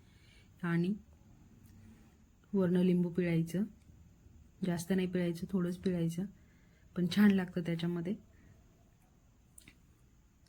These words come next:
लिंबू पिळून घेतलं, मला तो व्हिडिओ शूट करता नाही आला लिंबू पिळायचा, त्यामुळं तो नाही घेतला गेला.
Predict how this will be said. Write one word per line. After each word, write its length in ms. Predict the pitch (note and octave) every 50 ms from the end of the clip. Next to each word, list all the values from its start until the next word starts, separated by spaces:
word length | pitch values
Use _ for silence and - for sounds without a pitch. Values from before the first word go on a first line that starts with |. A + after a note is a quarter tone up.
| -
लिंबू 300 | G3 F#3 F#3 F3 F3 F3+
पिळून 320 | F3 F3+ F#3 F3+ F3+ F#3 F#3+
घेतलं, 360 | G3 G3 F#3+ - F3 F3 G3+ G#3 - - _ - _ _ _ _ _ _ _ _ _ - -
मला 200 | F#3 F3+ F3 F3
तो 180 | E3+ E3 F3 F#3
व्हिडिओ 280 | F#3 G3 F#3 F#3 F3+ F3+
शूट 200 | - G3 F3+ -
करता 300 | - F3 E3+ E3+ E3+ F3
नाही 160 | F3+ F#3+ F#3
आला 160 | F3+ F3+ F3
लिंबू 260 | F3 F3 E3+ E3+ F3+
पिळायचा, 400 | F3 - F3+ E3+ E3+ F3 F3 G#3 A#3 - - - - - - _ -
त्यामुळं 360 | F3+ F3 F3 F3 F3 F3 G3+ G#3+ - - - - - - - - - - - - - - - - - - - - - - - - - -
तो 60 | F#3 F3+
नाही 160 | F3 F3+ F3+ F3+
घेतला 280 | G3 G3+ - F#3 F3
गेला. 300 | E3+ E3+ E3+ F3 F3+ G#3+